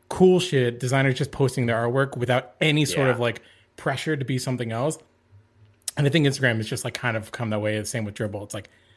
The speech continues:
Speaker 1: it's too pristine, and it's
Speaker 2: Mm-hmm.
Speaker 1: also getting taken over by people who hack the algorithm.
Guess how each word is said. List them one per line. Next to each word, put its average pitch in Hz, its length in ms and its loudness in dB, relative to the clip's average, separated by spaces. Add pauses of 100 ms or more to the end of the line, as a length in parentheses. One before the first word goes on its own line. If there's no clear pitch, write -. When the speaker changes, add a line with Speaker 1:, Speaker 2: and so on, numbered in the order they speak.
(180)
Speaker 1:
it's 135 180 -6
too 165 120 -2
pristine, 135 680 0
and 120 180 0
it's 127 120 -6
Speaker 2:
Mm-hmm. 127 120 0
Speaker 1:
also 131 200 -2
getting 120 180 -2
taken 117 300 -2
over 107 180 -2
by 107 320 -2 (260)
people 123 240 -4
who 110 80 -4
hack 113 220 -4
the 110 100 -8
algorithm. 139 560 -2